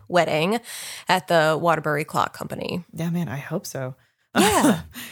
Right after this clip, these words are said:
Speaker 2: The, uh, the New York Daily News reported on Hazel's death actually years later in nineteen twenty-eight, and a small excerpt at the bottom of the page read, "Employee of company dies in New York."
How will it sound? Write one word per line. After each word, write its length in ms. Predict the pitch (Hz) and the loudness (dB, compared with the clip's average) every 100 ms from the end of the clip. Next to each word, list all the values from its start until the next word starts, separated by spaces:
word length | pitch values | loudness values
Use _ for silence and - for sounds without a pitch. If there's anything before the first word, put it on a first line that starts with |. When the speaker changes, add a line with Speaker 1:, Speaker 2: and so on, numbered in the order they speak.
| - 240 214 | -14 -14 -8
Speaker 2:
The, 220 | 175 190 190 | 0 4 6
uh, 200 | 175 170 | 6 4
the 120 | 185 | 2
New 100 | 190 | 4
York 260 | 233 240 | 4 4
Daily 260 | 220 202 196 | 2 2 4
News 280 | 175 170 165 | 2 2 0
reported 380 | 165 - 170 170 | -2 2 2 2
on 140 | 160 | 0
Hazel's 440 | 160 160 156 147 | -2 -2 -2 -4
death 380 | - 143 147 - - | 0 0 0 -2 -4
actually 380 | 185 - 311 240 | -2 -2 -2 -2
years 380 | 165 208 254 143 | 0 0 0 -2
later 560 | 143 214 160 - 175 190 | -2 0 -2 -4 -10 -10
in 140 | - 160 | -6 -2
nineteen 320 | 160 175 185 | 0 0 -4
twenty-eight, 640 | - 175 160 175 156 110 - | -2 -2 0 0 0 -4 -4
and 240 | 165 165 156 | -2 0 0
a 40 | |
small 380 | - - 165 190 | -4 -2 0 0
excerpt 360 | 160 160 165 - | 0 -2 -2 -2
at 100 | - | -6
the 80 | 143 | -2
bottom 260 | 151 156 | -2 -2
of 40 | 143 | -6
the 80 | |
page 400 | - 151 151 147 | -8 -6 -6 -6
read, 320 | 143 143 165 156 - _ 170 | -4 -2 -2 -6 -20 _ -6
"Employee 520 | 170 - 180 190 - | -4 2 4 4 0
of 140 | 196 | -4
company 420 | - 160 160 156 | -4 -6 -4 -6
dies 460 | 147 143 139 143 143 | -2 -2 0 -2 -6
in 120 | 143 | -8
New 140 | 139 135 | -6 -6
York." 460 | 127 - - - | -8 -10 -14 -20